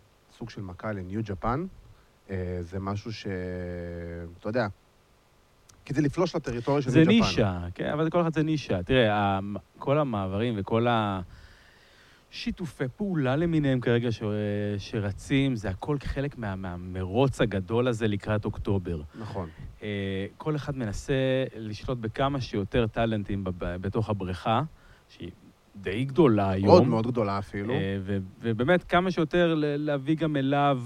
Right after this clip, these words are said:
Speaker 2: אה, שיתופי פעולה וכוחות, ואנחנו רואים את זה לא רק ב-W W E, אנחנו רואים את זה בארגונים אחרים.
Speaker 1: כן.
Speaker 2: יש הרבה
Speaker 1: אה,
Speaker 2: שיתופי פעולה.
Speaker 1: M L W שעכשיו התחילו את הפ-,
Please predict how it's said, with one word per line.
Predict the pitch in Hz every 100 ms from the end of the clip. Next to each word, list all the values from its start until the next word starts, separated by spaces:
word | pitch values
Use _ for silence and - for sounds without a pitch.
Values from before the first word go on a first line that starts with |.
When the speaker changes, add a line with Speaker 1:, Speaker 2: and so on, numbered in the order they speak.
| 123 -
Speaker 2:
אה, | 120 117 110
שיתופי | - 131 131 127
פעולה | 131 139 123
וכוחות, | 120 123 139
ואנחנו | 123 104
רואים | 135 143
את |
זה | 117
לא | 123
רק | 139 113
ב-W | 117 120 117
W | 117 123
E, |
אנחנו | 127 107
רואים | 113 120
את |
זה | 113
בארגונים | 107 104 123 123
אחרים. | 101 113 151 117 - - -
Speaker 1:
כן. | 156 135 117 -
Speaker 2:
יש |
הרבה | - 135 196
Speaker 1:
אה, |
Speaker 2:
שיתופי | 185 170 160 170
פעולה. | 185 196 190 196
Speaker 1:
M | 185
L |
W | 190 175
שעכשיו | 180 165 175
התחילו | 156 - 156
את |
הפ-, | 147